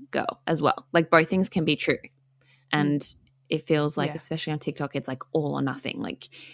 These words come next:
Speaker 1: if your team, Sumner, like,
Speaker 2: Mm.
Speaker 1: "Oh my God, how could you not believe women?" Or, you know what I mean? Do you agree? Like, do you think you've seen that as
Speaker 2: Yes,
Speaker 1: well,
Speaker 2: yeah.
Speaker 1: like, this week?
Speaker 2: Yeah, well, I actually hadn't seen it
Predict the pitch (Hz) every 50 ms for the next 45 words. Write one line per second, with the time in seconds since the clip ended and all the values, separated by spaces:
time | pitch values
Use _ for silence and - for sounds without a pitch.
0 | - _ _ - 165 160 - 160 156 156 - 160 156 151 151 151 151 156 - _
1 | _ _ _ _ _ _ _ _ _ _ - - - - 151 156 156 147 147 147
2 | 147 107 - - - - _ _ _ - 160 156 147 147 143 151 139 135 139 -
3 | 151 143 139 135 139 - - - - - 156 - 147 151 151 143 135 - 143 -
4 | 127 139 135 123 135 - - - - - _ - 156 147 143 139 131 131 143 _
5 | _ _ _ - - 175 165 160 180 240 311 262 208 196 180 165 170 226 392 480
6 | - _ _ _ _ _ _ _ _ - 190 185 185 180 - 170 - 160 151 156
7 | 175 247 285 233 202 - 170 - 170 160 - 170 - - 156 151 151 143 - 156
8 | 156 156 147 143 143 165 196 202 160 - 156 151 - 156 - - 175 170 - 220
9 | 262 - - - - _ _ _ _ _ _ _ _ _ - - 226 247 277 269
10 | 226 196 202 214 - 208 214 233 254 - - - 294 294 285 277 269 240 - -
11 | _ - - - - - 196 190 185 - - - - - 175 170 170 170 165 170
12 | 160 -